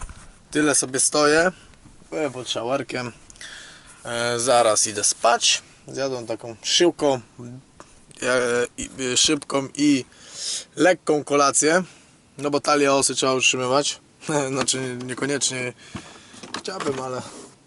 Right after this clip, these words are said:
bo by się przydało trochę kilo, żeby komuś przyjebać z ciężkiej ręki. <laughs> No, ale jest jak jest. Generalnie poszło w miarę. Znaczy,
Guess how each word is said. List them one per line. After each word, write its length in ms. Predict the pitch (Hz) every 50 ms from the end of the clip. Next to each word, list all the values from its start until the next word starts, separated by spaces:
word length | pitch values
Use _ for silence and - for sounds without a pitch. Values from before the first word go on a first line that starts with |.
| _ _ - - _ _ _ _ _ _ _ _ _ _ _ - - -
bo 100 | 117 117
by 100 | 117 -
się 100 | - 127
przydało 500 | - - 127 120 139 143 135 131 120 - _ _ _ _ - - -
trochę 220 | - 139 123 131 -
kilo, 340 | - 139 127 139 147 151 - - - - - - _ _ _ _ _ -
żeby 140 | 131 123 123
komuś 200 | - 143 135 -
przyjebać 560 | - - - - 147 139 135 127 131 139 135
z 80 | - -
ciężkiej 320 | - 143 131 - - 131
ręki. 360 | 127 131 127 113 143 160 156 - - _ _ - - -
<laughs> 80 | 165 - - - - _ _ _ _ _ _ _ _ _ - - - - - - - - - - - - - - - - - - - _ _ _ _ _ _ _ _ _ _ _ _ _ _ _ _ _ _ _ _ _ _ _ _ -
No, 240 | 262 226 165 143 - -
ale 260 | 185 214 214 214 208
jest 180 | 196 180 -
jak 160 | 170 156 - -
jest. 200 | 131 127 127 -
Generalnie 560 | - 220 220 214 208 202 196 190 190 185 180 175 165 160 156 151 147 147 147 139 131 -
poszło 520 | 185 180 175 156 - - 160 151 143 135
w 120 | 120 -
miarę. 680 | 143 160 180 202 202 196 190 180 170 156 147 139 131 127 - - - - _ _ _ _ _ _ _ _ - 139 139 147 147 147 147
Znaczy, 400 | 165 185 202 - - 240 233 -